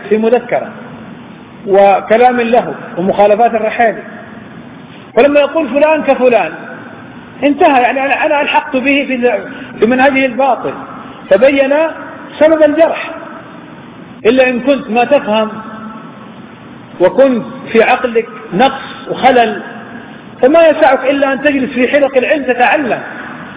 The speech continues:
لا أن تناطح العلماء وأهل السنة. إذا ما تفهم سل، قل: "أنا ما أعرف".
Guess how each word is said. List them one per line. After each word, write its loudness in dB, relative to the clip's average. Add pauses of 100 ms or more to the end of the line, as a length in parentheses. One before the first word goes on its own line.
لا 4
أن 0
تناطح 0
العلماء 0 (1400)
وأهل 4
السنة. -2 (1300)
إذا 4
ما 2
تفهم -2 (200)
سل، 4 (1200)
قل: 4
"أنا 0
ما 2
أعرف". -2